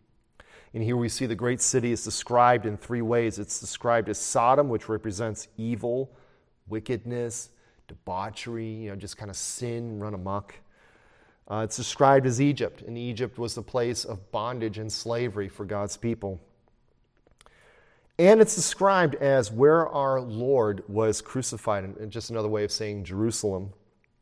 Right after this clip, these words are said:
which represents the unbelief and apostasy and rejection of Jesus. The great city is all of that. So the great city is a place where sin runs amok.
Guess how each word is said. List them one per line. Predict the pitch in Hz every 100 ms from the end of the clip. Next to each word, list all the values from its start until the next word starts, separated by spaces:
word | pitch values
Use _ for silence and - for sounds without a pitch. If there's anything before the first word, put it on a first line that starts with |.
| _ _ _ _ _ _ -
which | 120 - -
represents | 110 127 123 120 113 123 113 - - _ _ _ _ _
the | 131
unbelief | 127 143 135 135 135 135 110 - - -
and | 107
apostasy | 110 - 123 127 - 107 - 117 104 101 104
and | 104 107
rejection | 104 92 117 113 - - 98 98
of | 101 90
Jesus. | 87 107 110 107 -
The | 120
great | 107 165 196
city | - 175 143 123
is | 135 131 107 - - - -
all | 131 165 135
of | 101
that. | 98 73 - _ _ _ - - _
So | -
the | 127
great | 113 151 156
city | 160 156
is | 143
a | 131
place | - 139 139 135
where | 123
sin | 113 - 135
runs | 120 120 101
amok. | 110 107 127 175